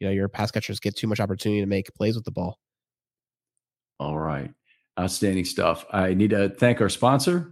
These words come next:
Speaker 2: right now, and that is Liquid Death, the water that will murder your thirst. Thanks, Liquid Death, for sponsoring the show.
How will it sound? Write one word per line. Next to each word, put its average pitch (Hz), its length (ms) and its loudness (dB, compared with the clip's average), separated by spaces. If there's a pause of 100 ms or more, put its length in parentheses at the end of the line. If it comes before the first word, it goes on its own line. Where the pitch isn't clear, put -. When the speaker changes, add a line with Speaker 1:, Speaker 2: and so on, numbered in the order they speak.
Speaker 2:
right 127 180 4
now, 156 380 2 (380)
and 90 180 -2
that 98 300 2
is 85 480 -2
Liquid 104 360 0
Death, 147 340 2 (440)
the 78 320 -2 (100)
water 160 400 4
that 101 180 0
will 87 120 0
murder 123 460 4
your 123 180 2
thirst. - 500 -2 (500)
Thanks, 98 220 -4
Liquid 98 240 0
Death, 120 180 4
for 98 80 -4
sponsoring 139 440 0
the 143 80 0
show. 226 360 -2